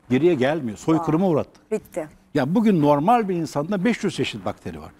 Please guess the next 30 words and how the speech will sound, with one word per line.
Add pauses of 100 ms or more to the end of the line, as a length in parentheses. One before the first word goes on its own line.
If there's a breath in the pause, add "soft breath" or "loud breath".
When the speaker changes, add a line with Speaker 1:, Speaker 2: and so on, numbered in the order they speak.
(120)
Speaker 1:
Yani
beş
yüz
çeşit
askerimizle
savaşıyoruz.
Speaker 2:
Varsa
Speaker 1:
Eskiden
Speaker 2:
çok
Speaker 1:
beş
bin
Speaker 2:
iyi. (120)
Speaker 1:
yani,
tabii. (380 loud breath)
Ve
o
zaman
yaş
da
çok
yüksekti.
Yani
yüz
yaşına,
yüz
yirmi
yaşına
kadar (260 loud breath)
yaşayanları
görüyoruz.